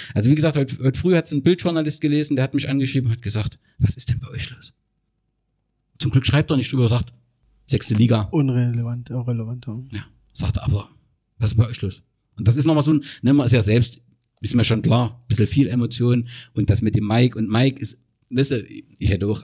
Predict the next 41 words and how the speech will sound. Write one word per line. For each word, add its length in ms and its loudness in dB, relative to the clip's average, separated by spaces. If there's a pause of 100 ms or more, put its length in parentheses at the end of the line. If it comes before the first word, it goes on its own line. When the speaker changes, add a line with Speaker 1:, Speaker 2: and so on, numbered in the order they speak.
Speaker 1:
als, 260 -4 (460)
jetzt 160 2
hat's 140 0
dann 140 2
nur 120 4
der 80 2
Vorstand 380 0
dann 100 0
noch 180 -2
schnell 260 2
geändert, 400 0
irgendwie 280 0
einen 100 0
Text, 320 -2 (760)
wenn 120 2
man 120 2
irgendwie 300 2
gut 260 2
drauf 200 2
ist, 120 -2
hätte 160 -2
man's 120 0
ja 80 2
kommentieren 500 0
können, 140 -2
hätte 240 -8 (220)
passiert 380 4
in 140 0
den 140 2
Emotionen, 500 2
kennst 300 4
du 60 6
ja, 120 6
Danny, 420 0
da 80 0
hätte 160 2
sogar 260 2
ich 80 2
schmunzeln 400 4
können, 280 2 (260)
ne? 280 0